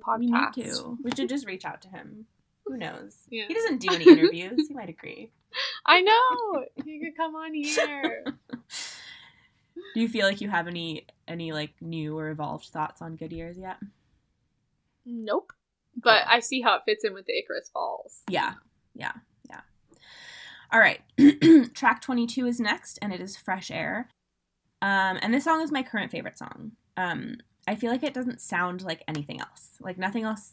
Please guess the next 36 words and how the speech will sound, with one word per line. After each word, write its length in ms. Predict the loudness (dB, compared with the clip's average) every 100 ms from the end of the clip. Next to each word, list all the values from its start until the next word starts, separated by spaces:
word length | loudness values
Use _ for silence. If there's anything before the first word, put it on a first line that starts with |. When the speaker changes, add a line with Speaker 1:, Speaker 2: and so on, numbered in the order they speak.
| -16
Speaker 1:
sounds 220 | -10 -8 -8
like 120 | -14
this 140 | -14
song. 220 | -14 -8 2
Not 180 | 2
just 180 | 2 -4
nothing 260 | -2 -2 0
else 140 | 2
on 60 | 2
this 100 | 0
Speaker 2:
Mm-hmm. 80 | 0
Speaker 1:
album, 280 | 0 0 -2
but, 100 | -2
like, 200 | -6 -8 -20 _ _
nothing 300 | -10 -4 0
else 200 | 0 0
I'm 100 | -4
listening 380 | -8 -8 -8 -8
to 120 | -10 -12
right 140 | -12
now. 320 | -12 -12 -14 -18 _ _ _ _ _ -4
Speaker 2:
Mm-hmm. 400 | -2 -2 -4 -8 -2
Speaker 1:
Um, 160 | 2 6
oh, 160 | 6
and 140 | 2 -4
it 40 |
was 120 | -2
written 200 | -2 0
by 140 | 0 -2
Zayn, 460 | -4 -6 -4 -6 -6
M 120 | -6
Y 160 | -6 -6
K 280 | -8 -10 -8
L, 420 | -6 -6 -6 -10 -12
Emmanuel 640 | -10 -8 -8 -8 -8 -8 -12 _
Kiri-, 440 | -20 -12 -10 -10